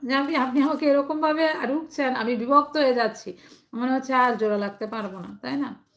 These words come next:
আর অত বড় বিশাল, উম, ভগবান বরাহদেব ঢুকছেন, তাই বলছেন যে "দয়া করে আপনি আমাকে রক্ষা করুন", যে সে আসন্ন মৃত্যু ভয়ে ভীত হয়েছিল।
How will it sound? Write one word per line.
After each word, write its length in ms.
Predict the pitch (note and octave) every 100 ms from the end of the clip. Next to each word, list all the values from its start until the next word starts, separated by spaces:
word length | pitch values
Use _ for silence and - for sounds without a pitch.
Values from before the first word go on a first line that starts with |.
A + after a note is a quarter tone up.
| _ _
আর 80 | F#3+
অত 320 | F#3 G3 -
বড় 280 | B3 A#3+ A#3
বিশাল, 580 | F#3+ F#3 G#3 G3+ F3+ G3+ - - - _ -
উম, 340 | G#3 G3 G3
ভগবান 480 | F3+ F#3+ F3+ F3+ F#3 - - _ _ F#3+
বরাহদেব 520 | F#3+ F#3 F3 F3+ F#3 - _ _ _ _ _
ঢুকছেন, 520 | - A#3 A3+ - F3+ E3+ _
তাই 200 | G3+ B3+
বলছেন 440 | B3 B3 - E4 G#4+ - - - _ G3
যে 100 | F3
"দয়া 380 | F#3+ F#3+ B3+
করে 240 | D#4+ D4 A3+
আপনি 260 | F#3 F#3+
আমাকে 480 | F#3 F#3+ - D4 G4 - _
রক্ষা 600 | F#3 F#3 - - F#3 F3 -
করুন", 360 | A3 C#4+ E3+ - _ - - _
যে 80 | A#3
সে 200 | - D4
আসন্ন 480 | C4 A#3+ - D4 D4+
মৃত্যু 440 | C#4 A#3+ A#3+ C4
ভয়ে 300 | A3 G#3+ A#3+
ভীত 260 | A#3+ F#3 F#3
হয়েছিল। 540 | F#3 F#3 F#3 - G3+